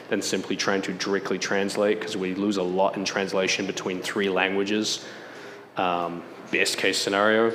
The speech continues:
depending on the texts. <sighs> But he defined us not by what we're against, but by what we're for in that passage.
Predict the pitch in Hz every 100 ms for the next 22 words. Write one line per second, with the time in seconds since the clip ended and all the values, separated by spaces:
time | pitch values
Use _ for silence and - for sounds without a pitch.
0 | 117 117 - 101 101 101 98 - 110 -
1 | - - - - - - - - - -
2 | - - - - - - - 113 123 -
3 | - - - - - - - - - -
4 | - - - _ _ _ _ _ _ _
5 | _ _ _ _ _ _ _ _ _ _
6 | _ _ _ _ _ _ _ _ _ -
7 | - 170 175 180 175 - - - - -
8 | - - 113 - - 127 135 120 95 90
9 | - - - - - - 113 113 - 120
10 | 117 113 - 113 101 107 98 - - 95
11 | - 95 95 - - 92 - 71 - -
12 | - - - - - - - - 101 92
13 | - 90 85 - -